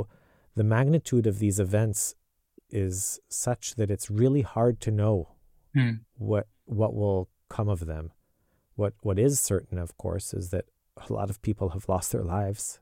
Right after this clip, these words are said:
Speaker 2: Hmm.
Speaker 1: on both sides. And that's something that's irreversible.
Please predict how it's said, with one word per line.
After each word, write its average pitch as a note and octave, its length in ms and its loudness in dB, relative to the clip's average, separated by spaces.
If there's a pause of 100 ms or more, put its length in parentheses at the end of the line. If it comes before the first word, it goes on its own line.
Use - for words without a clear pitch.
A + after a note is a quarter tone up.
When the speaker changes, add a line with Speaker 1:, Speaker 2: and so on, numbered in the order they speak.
Speaker 2:
Hmm. A#2+ 140 2 (260)
Speaker 1:
on F#2+ 220 -2
both F#2+ 220 -4
sides. G2+ 540 -4 (1000)
And G2 120 -2
that's G#2 200 0
something G#2 300 -2
that's F#2+ 220 -2
irreversible. F#2+ 680 0